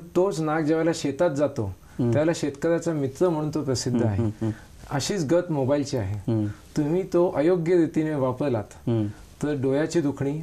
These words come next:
Speaker 1: मानेची दुखणी,
Speaker 2: हम्म.
Speaker 1: अनेक वेगवेगळ्या प्रकारचे आजार त्याच्यात दडलेले
Speaker 2: हम्म,
Speaker 1: आहेत.
Speaker 2: हम्म.
Speaker 1: पण हाच मोबाईल आज एका क्लिकवरती आपल्या घरात बसून अमेरिकेतल्या कंपन्यांमध्ये इन्व्हेस्ट करायला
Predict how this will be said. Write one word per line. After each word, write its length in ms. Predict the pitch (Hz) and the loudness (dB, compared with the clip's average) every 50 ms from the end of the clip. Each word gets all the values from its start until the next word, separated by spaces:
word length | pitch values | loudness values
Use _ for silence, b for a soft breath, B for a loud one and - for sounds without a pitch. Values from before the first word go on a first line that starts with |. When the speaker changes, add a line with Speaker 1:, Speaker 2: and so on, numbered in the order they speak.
| 151 131 110 | -8 -8 -4
Speaker 1:
मानेची 560 | 117 123 131 131 131 135 143 151 151 - 165 | -2 -2 0 0 0 0 -2 -2 0 0 0
दुखणी, 340 | 139 127 120 120 - 120 113 | 0 0 -2 0 0 0 0
Speaker 2:
हम्म. 340 | 113 107 107 - - 135 135 | 0 -2 -4 -6 -6 -4 -2
Speaker 1:
अनेक 380 | 139 147 156 160 156 - - - - - - - - - - | -2 0 -2 -2 -4 -6 -14 -16 -18 -18 -20 -20 -18 -12 -10
वेगवेगळ्या 520 | - 139 131 139 135 123 151 147 156 151 | -4 -2 0 0 2 2 2 0 0 -2
प्रकारचे 420 | - - 131 - 139 139 - - 147 | -2 -2 -2 0 0 0 0 0 -2
आजार 320 | 127 127 120 135 147 151 | 0 0 2 2 2 2
त्याच्यात 300 | - 139 135 - 147 135 | 0 -2 -2 -2 -2 -2
दडलेले 400 | 120 123 123 113 120 127 127 127 | 0 0 0 2 2 2 2 2
Speaker 2:
हम्म, 120 | 120 110 | 2 2
Speaker 1:
आहेत. 100 | 107 98 - - - | 2 0 -2 -2 -6
Speaker 2:
हम्म. 100 | 101 98 B B B B B - | -6 -6 B B B B B -4
Speaker 1:
पण 120 | 147 143 131 | -4 -4 -2
हाच 320 | 101 98 143 175 180 - - | -2 -2 -2 -2 -2 -2 -2
मोबाईल 400 | 160 139 127 117 120 120 123 131 139 B B B B B B | -2 0 0 2 2 0 0 -2 -6 B B B B B B
आज 200 | 120 131 135 135 | -2 -2 -2 0
एका 320 | - 143 135 - 170 170 | 0 -2 0 0 0 -2
क्लिकवरती 640 | 160 - 156 147 139 - - 123 120 120 - 131 139 - | 0 0 -2 -2 -2 0 0 0 0 0 0 -2 -2 0
आपल्या 320 | - 135 120 - 156 160 147 | -2 -4 -2 0 0 0 0
घरात 280 | 117 123 131 156 165 | 0 0 0 0 0
बसून 420 | 143 135 135 120 - - 123 127 131 123 B B B B B B | 0 -2 -4 -4 -2 -2 -2 -2 -2 -6 B B B B B B
अमेरिकेतल्या 680 | - 127 135 147 170 180 190 185 180 180 139 147 175 165 | -4 -2 0 2 2 2 2 2 0 0 2 2 0 0
कंपन्यांमध्ये 800 | 160 156 143 120 - 139 151 151 151 147 143 131 123 165 165 | 0 -2 -4 -2 -2 -2 -2 -2 -2 -2 -2 0 0 0 0
इन्व्हेस्ट 400 | 143 127 120 123 151 151 - - | 2 2 2 2 0 0 -2 0
करायला 400 | 147 135 131 127 123 135 143 143 | 0 2 2 2 0 0 -2 -4